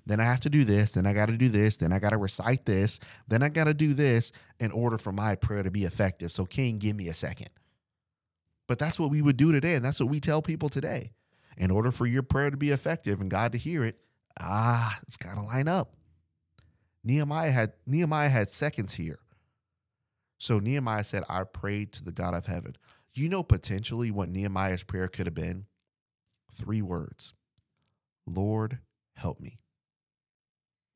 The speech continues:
You know what, guys? That's enough, <laughs> which is, which is so beautiful. Now, now, watch this.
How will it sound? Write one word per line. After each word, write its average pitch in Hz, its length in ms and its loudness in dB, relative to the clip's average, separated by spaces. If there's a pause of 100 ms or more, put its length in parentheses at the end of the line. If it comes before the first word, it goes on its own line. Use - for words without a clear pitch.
(140)
You 131 100 4
know 156 80 4
what, 156 160 2
guys? 117 260 0
That's 135 200 -6
enough, 92 440 -6 (380)
<laughs> - 100 -12 (640)
which 135 180 2
is, 113 160 -2
which 123 180 0
is 104 80 -2
so 120 140 0
beautiful. 110 520 -2 (140)
Now, 104 300 0 (840)
now, 90 320 -4
watch 104 300 6
this. 87 320 -4